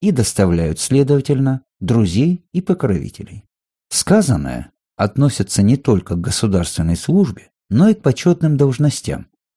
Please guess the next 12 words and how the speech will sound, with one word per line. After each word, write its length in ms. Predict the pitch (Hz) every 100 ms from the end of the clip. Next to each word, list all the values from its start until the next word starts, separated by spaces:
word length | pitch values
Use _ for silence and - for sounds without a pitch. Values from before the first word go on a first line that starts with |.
| _
даже 320 | 95 123 127
к 80 | 139
учёной 400 | 135 - 123 127
славе. 460 | - 120 82 - - _ _ _ -
В 160 | 98
академиях, 680 | 175 190 180 233 196 107 -
например, 600 | 95 95 95 78 64 _ _ _ -
все 260 | - 156
верхи 380 | 160 160 - 196
заняты 500 | 147 165 156 147 139
милой 400 | 135 165 185 170
посредственностью. 1080 | 170 147 - 85 65 - 67 65 - -